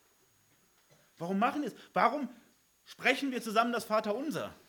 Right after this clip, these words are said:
Weil wir irgendwie so super mega kirchlich sind und die katholische Kirche toll finden und, äh, Liturgie versessen sind oder so? Nein. Weil Jesus gesagt hat, so sollt ihr beten, damit ihr nicht plappert wie die Heiden. Und wir sagen, sowas gehört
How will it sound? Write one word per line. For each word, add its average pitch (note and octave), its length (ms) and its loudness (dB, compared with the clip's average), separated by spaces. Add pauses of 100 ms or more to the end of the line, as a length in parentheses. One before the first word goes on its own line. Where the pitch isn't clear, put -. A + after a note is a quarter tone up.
(1800)
Weil E3+ 160 2
wir G3 120 4
irgendwie G3 220 -2
so E3 180 -4
super F#3+ 260 -4
mega F#3+ 240 0
kirchlich B3+ 420 -8
sind D#4+ 300 -10 (160)
und E3 140 -12
die - 40 -18
katholische G3+ 420 -6
Kirche B3+ 340 -10
toll B3+ 200 -2
finden C#4+ 360 -10
und, F#3+ 280 -8 (580)
äh, E3+ 280 -2 (320)
Liturgie G#3 760 -4 (100)
versessen A#3+ 460 -4
sind C#4+ 180 -8
oder A#3+ 160 -10
so? F#3 300 -10 (220)
Nein. F#3+ 460 -4 (760)
Weil F3+ 120 -2
Jesus A#3 180 -2
gesagt A#3 220 0
hat, B3 120 -2
so A3+ 60 -4
sollt A3 220 2
ihr G3 100 -2
beten, C4 220 -4
damit F3 180 -4
ihr F3+ 60 -6
nicht F3 140 -10
plappert G#3 280 -2
wie F#3+ 60 -10
die E3 140 -8
Heiden. G3 280 -8
Und - 280 -20
wir D3 80 -16
sagen, D#3+ 180 -4
sowas G3 220 -8
gehört G3 300 -4